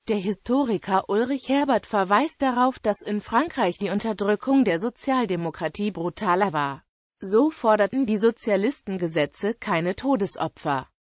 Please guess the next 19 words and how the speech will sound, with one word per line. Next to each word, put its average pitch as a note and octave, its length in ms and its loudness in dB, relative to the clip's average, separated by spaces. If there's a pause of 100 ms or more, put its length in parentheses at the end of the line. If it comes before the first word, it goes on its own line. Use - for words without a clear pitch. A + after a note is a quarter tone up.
Auch C4 300 4
wenn G3 220 0
sie G3 120 -2
bei F3 200 0
etwa F3+ 260 0
neunhundert G3 800 0
Aktivisten G3 680 -2
zu - 120 -6
einer F#3 260 -2
Verbannung F#3 560 0
und F3+ 120 -4
bei D#3 140 0
eintausendfünfhundert A3+ 1160 -2
Personen F#3 600 -2
zu - 180 -6
teilweise E3 580 -2
langen A3 360 0
Haftstrafen E3 720 -2
führten. C#3+ 520 -6